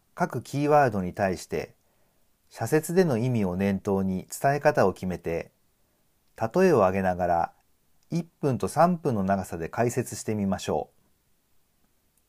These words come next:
う。例えば、合併というキーワードを説明するために、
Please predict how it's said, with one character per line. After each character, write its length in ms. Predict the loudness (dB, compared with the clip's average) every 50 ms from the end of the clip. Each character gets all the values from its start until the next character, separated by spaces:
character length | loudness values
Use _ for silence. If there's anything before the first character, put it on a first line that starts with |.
| _ _
う。 240 | -4 -2 0 2 2
例 100 | 2 2
え 40 | 2
ば、 280 | 2 2 2 2 -2 _ _ _ _ _ -6
合 220 | -2 0 0 0 0 -4 _ _
併 240 | 0 2 2 2 0
と 140 | 0 0 0
い 160 | 2 2 2
う 60 | 0
キ 260 | -2 -2 -2 0 2
ー 20 | 4
ワ 200 | 4 4 4 4
ー 20 |
ド 100 | 2 0
を 80 | -2 -4
説 300 | -6 -10 -10 -6 -4 -2
明 160 | 0 0 -2
す 160 | -2 -2 -2
る 80 | 0 0
た 120 | 2 0
め 140 | 0 0 -2
に、 260 | -2 -4 -6 -8 -12